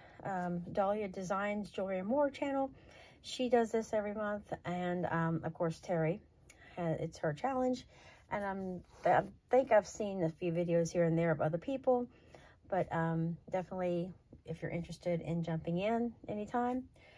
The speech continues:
just, um, go ahead and join in. It's a really fun challenge, and it's a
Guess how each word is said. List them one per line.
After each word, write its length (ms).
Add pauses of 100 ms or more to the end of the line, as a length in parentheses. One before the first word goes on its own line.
(280)
just, 320
um, 460 (380)
go 100
ahead 180
and 140
join 220
in. 160
It's 260
a 60
really 280
fun 220
challenge, 480
and 140
it's 160
a 180